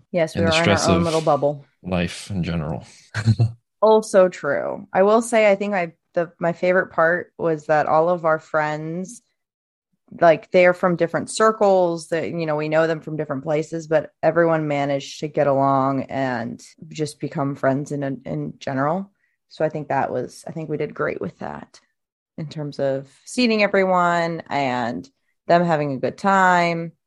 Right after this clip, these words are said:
Speaker 1: I think it was great.
Speaker 2: Yeah.
Speaker 1: Okay, well, let's get into the nitty-gritty of our post-wedding. We, what did we do first? We stayed at the Hard Rock because, you know, that's our favorite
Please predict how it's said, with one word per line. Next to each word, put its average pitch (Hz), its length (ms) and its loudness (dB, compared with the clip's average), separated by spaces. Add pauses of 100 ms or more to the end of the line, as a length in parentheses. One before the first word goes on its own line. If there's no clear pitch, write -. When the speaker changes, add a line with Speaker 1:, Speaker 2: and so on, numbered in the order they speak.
(120)
Speaker 1:
I 175 60 -6
think 170 160 -2
it 90 80 -6
was - 140 -10
great. - 420 -8
Speaker 2:
Yeah. 87 280 -4 (200)
Speaker 1:
Okay, 214 640 6 (100)
well, 214 120 6
let's 226 120 0
get 240 140 2
into 240 180 0
the 233 80 0
nitty-gritty 202 640 2
of 170 140 0
our 170 380 0 (360)
post-wedding. 170 920 -2 (560)
We, 208 580 -2 (160)
what 175 140 -4
did 180 80 0
we 170 100 0
do 160 200 -6
first? - 580 -4 (100)
We 202 140 2
stayed 190 320 0
at 220 80 -4
the 247 80 2
Hard 202 300 2
Rock 151 340 -2 (260)
because, - 540 -10 (120)
you 180 140 -6
know, 139 200 -2
that's 156 260 -8
our 156 80 -10
favorite 147 480 -6